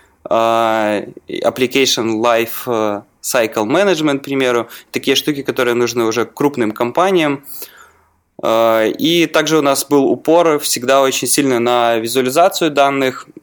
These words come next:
чтобы пользователь, когда зашёл в систему, он мог максимально быстро понять, что происходит в компании, что происходит с продуктом, на какой стадии находится задача.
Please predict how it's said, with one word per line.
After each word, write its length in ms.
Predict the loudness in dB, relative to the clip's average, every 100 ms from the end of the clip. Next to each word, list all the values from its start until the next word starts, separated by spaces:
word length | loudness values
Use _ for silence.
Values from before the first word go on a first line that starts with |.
| -10
чтобы 300 | -6 -4 0
пользователь, 580 | 0 2 0 -2 -2 -4
когда 280 | -4 0 0
зашёл 260 | 0 -2 -2
в 60 |
систему, 460 | -2 -4 0 0 0
он 360 | 0 0 -2 -8 -20 _
мог 200 | -8 -6
максимально 600 | -4 -2 2 2 2 -2
быстро 760 | -2 -4 -2 0 2 2 0 -4 -18 -20 _
понять, 260 | -2 -2 -2
что 220 | -2 -2
происходит 500 | 0 -2 0 0 0
в 60 | -4
компании, 800 | -2 0 0 0 0 0 -2 -2
что 160 | -6
происходит 460 | -4 -2 -2 -2 -4
с 40 |
продуктом, 760 | -2 -2 0 -2 -2 -2 -2 -4 -14 -20 -14 -10
на 80 |
какой 240 | -6 0 0
стадии 340 | 0 -2 -2
находится 500 | -4 -2 -2 -2 -4
задача. 600 | -4 0 0 0 -2 -4